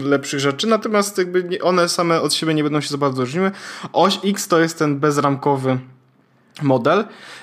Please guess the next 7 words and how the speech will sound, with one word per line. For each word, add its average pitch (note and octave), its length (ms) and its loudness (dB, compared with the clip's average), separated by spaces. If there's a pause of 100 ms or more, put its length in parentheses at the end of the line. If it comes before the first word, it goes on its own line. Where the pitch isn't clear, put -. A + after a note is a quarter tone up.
(160)
i A#3 180 4
plotka G#3+ 440 2
głosi E3+ 400 2
też D#3 180 -2
oczywiście, D3 480 -2
że, C3+ 520 2
mm, B2+ 960 -2